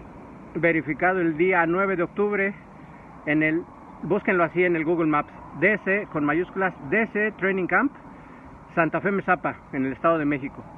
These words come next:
Es un lugar increíble. Van a subir a un volcán extinto, van a dar vuelta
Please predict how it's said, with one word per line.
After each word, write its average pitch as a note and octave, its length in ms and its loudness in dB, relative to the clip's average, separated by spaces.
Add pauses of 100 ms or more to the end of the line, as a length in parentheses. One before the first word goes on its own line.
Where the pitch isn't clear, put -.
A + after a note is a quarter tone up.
(960)
Es - 60 0
un G#3+ 120 6
lugar F#3 260 8
increíble. D#3 480 2 (280)
Van E3+ 160 4
a F#3 80 0
subir E3+ 380 2 (580)
a C#3 80 2
un F3 120 0
volcán D#3+ 340 2
extinto, G3+ 540 0 (460)
van G#3 180 4
a C3 80 2
dar F#3 180 4
vuelta D#3 720 0